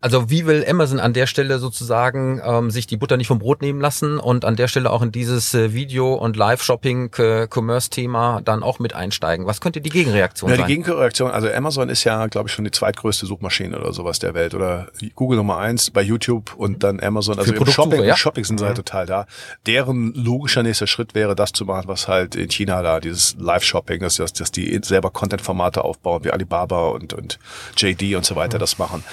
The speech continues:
Speaker 2: würde ich mal sagen. Dieses Social, äh, Selling halt in,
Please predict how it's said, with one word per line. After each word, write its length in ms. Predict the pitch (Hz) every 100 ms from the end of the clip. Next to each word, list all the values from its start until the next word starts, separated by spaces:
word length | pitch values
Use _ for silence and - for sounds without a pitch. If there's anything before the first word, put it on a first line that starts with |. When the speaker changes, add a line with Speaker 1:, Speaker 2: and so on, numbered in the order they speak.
| - -
Speaker 2:
würde 300 | 104 113 104
ich 140 | - 107
mal 80 |
sagen. 100 | 98 101 92
Dieses 240 | 87 92 -
Social, 760 | 113 104 107 104 98 95 92
äh, 40 | 90
Selling 440 | - 117 120 110
halt 220 | 104 98
in, 220 | - 92